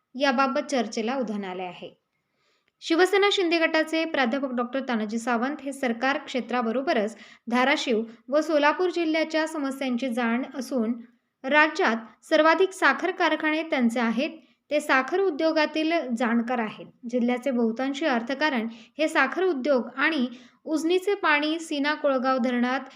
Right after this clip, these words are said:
गुढीपाडव्यापर्यंत आणणारच अशी ग्वाही त्यांनी निवडणूक प्रचारात दिली आहे.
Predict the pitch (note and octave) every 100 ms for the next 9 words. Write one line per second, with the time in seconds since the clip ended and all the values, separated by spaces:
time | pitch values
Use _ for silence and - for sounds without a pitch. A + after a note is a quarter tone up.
0 | - - A#3+ C4+ E4+ E4+ C#4+ C#4 E4 C4+
1 | B3+ B3 C#4 A#3+ A#3+ D4 G#3 F3+ - B3+
2 | C4+ G#3+ A#3+ A3 E4 D#4+ D4 C4 A3+ -
3 | - - - D#4 E4 E4 F4 F#4 - B3
4 | C4 B3 C4 A#3 G#3 G3 F#3 - F#3